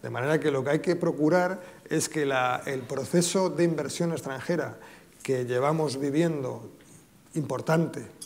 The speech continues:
durante los últimos seis, siete años, quizá más, pero se ha multiplicado en los últimos tres, cuatro,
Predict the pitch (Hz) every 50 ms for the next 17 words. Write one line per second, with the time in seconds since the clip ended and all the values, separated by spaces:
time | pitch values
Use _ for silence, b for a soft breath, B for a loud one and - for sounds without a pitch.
0 | B B B B B B B - - 127 139 135 127 127 123 113 123 120 120 -
1 | - 170 175 170 165 156 139 127 123 120 117 - - - - - - - 156 160
2 | 160 151 123 - - - - - - - 147 135 131 151 156 165 160 147 151 190
3 | 220 - - - - - - - - B B B B B B B B B - -
4 | - 120 - 127 123 147 156 175 170 - - - - - - B B B B B
5 | B - - - - 117 113 113 117 127 127 - - - - 135 135 143 143 139
6 | 139 143 131 127 131 120 160 180 175 151 139 127 - 147 143 139 143 131 131 -
7 | - 151 151 147 151 - 170 165 143 160 160 175 - -